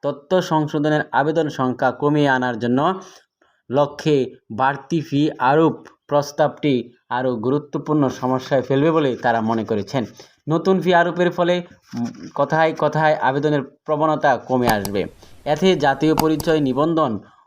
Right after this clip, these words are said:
অনুবিভাগের কাজ কমে যাবে বলে তারা প্রকাশ করেছেন। সুপ্রিয় দর্শক, এ বিষয়ে আরও জানতে চাইলে জাতীয় পরিচয় নিবন্ধন অনুবিভাগের মহাপরিচালক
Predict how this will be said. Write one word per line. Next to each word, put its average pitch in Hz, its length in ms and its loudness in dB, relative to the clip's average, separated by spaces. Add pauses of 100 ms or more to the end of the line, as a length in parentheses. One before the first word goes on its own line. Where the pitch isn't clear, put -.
(180)
অনুবিভাগের 135 800 2
কাজ 113 220 0 (420)
কমে 151 260 0
যাবে 127 220 2
বলে 117 240 0
তারা 104 260 0 (300)
প্রকাশ 107 360 -4
করেছেন। 104 400 -4 (840)
সুপ্রিয় 170 400 0
দর্শক, 196 320 2
এ 196 100 4
বিষয়ে 190 300 2
আরও 156 200 2
জানতে 165 340 0
চাইলে 170 260 0
জাতীয় 135 460 2
পরিচয় 151 440 0
নিবন্ধন 135 460 2
অনুবিভাগের 143 560 0
মহাপরিচালক 156 720 2